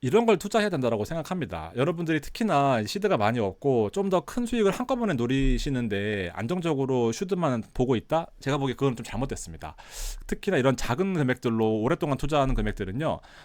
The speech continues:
채권의 이자와 채권의 어떤 그 장기 추세를 한꺼번에 누릴 수 있잖아요. 왜냐하면 중간에 아무리 흔들리더라도 안 팔 거 아닙니까? 그러니까 이렇게 떨어질 때는 더 싸게 사는 효과가 있는 거예요.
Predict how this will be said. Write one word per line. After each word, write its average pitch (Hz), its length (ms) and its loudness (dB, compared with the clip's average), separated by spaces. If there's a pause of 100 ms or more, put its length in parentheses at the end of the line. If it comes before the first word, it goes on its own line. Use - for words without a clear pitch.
채권의 208 460 2
이자와 123 540 2
채권의 190 400 2
어떤 120 240 0
그 120 80 -4
장기 139 220 0
추세를 139 680 4
한꺼번에 190 480 2
누릴 123 220 0
수 107 100 -6
있잖아요. 90 320 -4
왜냐하면 117 240 -2
중간에 165 340 2
아무리 170 280 2
흔들리더라도 202 520 0
안 90 140 -6
팔 180 140 0
거 143 100 0
아닙니까? 87 600 -8
그러니까 131 260 -2
이렇게 143 180 -2
떨어질 190 340 0
때는 147 300 -2
더 220 80 -4
싸게 196 240 -4
사는 143 260 -2 (140)
효과가 190 260 0
있는 120 220 0
거예요. 95 480 -2